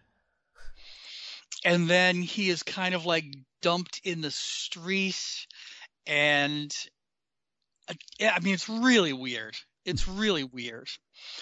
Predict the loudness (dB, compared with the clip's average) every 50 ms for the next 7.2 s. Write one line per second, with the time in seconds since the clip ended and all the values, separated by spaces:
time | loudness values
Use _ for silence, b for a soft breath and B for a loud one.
0 | B B B B -2 0 4 6 6 8 6 6 2 -4 -10 _ _ _ -16 -12
1 | -10 -6 -4 -2 -2 -2 -4 -6 -10 _ _ _ -12 -8 -6 -4 -4 -4 -6 -8
2 | -14 _ _ _ _ _ _ _ _ _ _ _ _ _ _ _ _ _ _ B
3 | B B B B B B B B -6 -2 2 2 2 2 0 -4 -4 -2 0 0
4 | 2 2 2 4 2 2 2 0 -2 -6 -10 B B B B B -6 -2 0 0
5 | 2 4 4 2 2 0 -2 -2 -4 -4 -6 -8 _ _ _ _ _ _ _ _
6 | _ _ _ _ _ _ _ _ -20 -20 _ _ -4 -2 0 0 2 2 2 0
7 | -2 -4 -10 -12